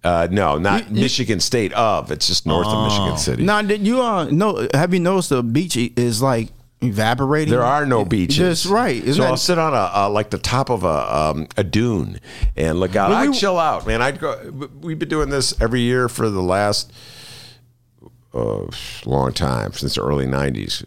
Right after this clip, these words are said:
Speaker 1: and we just spend a week. Everybody flies in 'cause nobody,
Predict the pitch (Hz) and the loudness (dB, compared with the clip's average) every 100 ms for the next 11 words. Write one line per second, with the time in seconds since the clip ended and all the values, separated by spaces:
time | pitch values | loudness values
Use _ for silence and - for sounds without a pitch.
0 | - 57 62 60 62 - - - - 64 | -8 -6 -4 -2 -2 -4 -6 -8 -6 -4
1 | 60 64 71 - 69 69 69 - 65 69 | -4 -4 -4 -2 -2 0 -2 -2 -2 -2
2 | 67 76 76 73 - - - - - 65 | -2 -2 -2 -4 -10 -20 -20 -12 -6 -2
3 | 85 80 | -2 -2